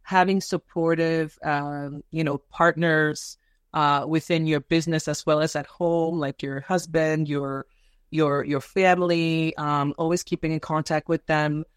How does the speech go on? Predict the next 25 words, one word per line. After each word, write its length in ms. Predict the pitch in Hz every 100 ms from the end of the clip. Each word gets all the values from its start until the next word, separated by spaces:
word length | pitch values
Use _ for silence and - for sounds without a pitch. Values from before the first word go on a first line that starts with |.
| _ _ -
um, 520 | 160 151 143 139 139 -
you 140 | 170
know, 200 | 165 143 156
having 400 | 160 160 170 165
a 60 |
backup 460 | 147 156 151 - -
to 80 | -
the 100 | 151
backup. 520 | 135 135 - 180 202
So 440 | - 165 147 139 147
sometimes 600 | - 165 170 175 170 -
life 260 | 160 160 165
happens. 540 | 156 160 185 185 185
If 160 | 170 -
you 120 | 165
have 220 | 147 160
a 60 | 165
babysitter, 680 | 160 165 170 - 175 165 170
the 80 | 156
babysitter 520 | 165 160 165 165 160
might 200 | 156 156
be 120 | 165 156
ill 200 | 175 180
one 240 | 170 165
day. 380 | 160 160 160 165